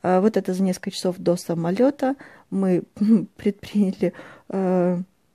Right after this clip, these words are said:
отчаянную какую-то попытку взобраться на высоту тысяча шестьсот с чем-то метров,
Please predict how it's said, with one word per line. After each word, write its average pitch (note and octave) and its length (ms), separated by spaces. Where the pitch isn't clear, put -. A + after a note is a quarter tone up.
отчаянную G#3 500
какую-то F#3+ 480
попытку A3 540
взобраться G3 580
на F3 320
высоту F3+ 460
тысяча - 340
шестьсот F3+ 460
с - 20
чем-то D#3+ 380
метров, C4+ 360